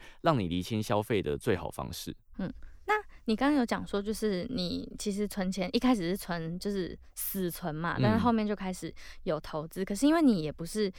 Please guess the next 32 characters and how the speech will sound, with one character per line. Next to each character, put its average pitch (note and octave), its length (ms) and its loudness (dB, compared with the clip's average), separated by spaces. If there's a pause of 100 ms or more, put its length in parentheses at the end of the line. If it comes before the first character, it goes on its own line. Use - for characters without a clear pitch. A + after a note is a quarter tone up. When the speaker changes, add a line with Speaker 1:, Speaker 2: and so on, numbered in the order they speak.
(180)
Speaker 2:
相 G#3 280 2
关 F#3+ 280 2
背 F3+ 180 2
景， - 160 -8
就 B3+ 100 4
很 A3+ 140 6
多 G#3+ 100 4
人 A3+ 100 6
会 A#3+ 120 4
觉 F3 120 -2
得， E3 80 0
哎， F#3 140 -2
自 G#3+ 140 -6
己 F#3 100 -2
不 - 100 -8
是 F3 60 -4
相 F3+ 160 -6
关 F3 180 -2
背 F#3+ 120 -4
景， - 160 -12
就 G3+ 100 -4
不 F#3 140 -4
太 A3 300 -2
敢 D#3 340 0
入 A3+ 220 4
场 - 300 -6
去 G3 220 -2
投 D3 300 -8
资。 D#3 260 -10 (240)
那 B3+ 100 6
你 F#3 140 6
是 G3+ 320 0